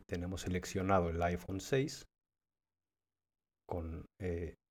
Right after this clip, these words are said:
el audio, si se quiere grabar, el mismo micrófono integrado. Y aquí sí ya nos permite grabar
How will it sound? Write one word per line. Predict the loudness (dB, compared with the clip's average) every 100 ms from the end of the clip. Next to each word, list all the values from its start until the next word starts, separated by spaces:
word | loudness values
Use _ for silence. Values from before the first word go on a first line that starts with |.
| _ _ _
el | 0 6
audio, | 8 6 2 -2
si | -4
se | -4
quiere | 0 2
grabar, | 4 4 4 4 0 _ _ -20 -8
el | -6 -2
mismo | -2 -2
micrófono | -2 0 -2 -2 -4
integrado. | -2 2 6 6 4 -6 _ _ _ _ _ _ _ _ _ _ _ _ 4
Y |
aquí | 6 6 2
sí | 2 2 4
ya | 6 4
nos | 4
permite | 2 2 4 4 6
grabar | 8 8 8 6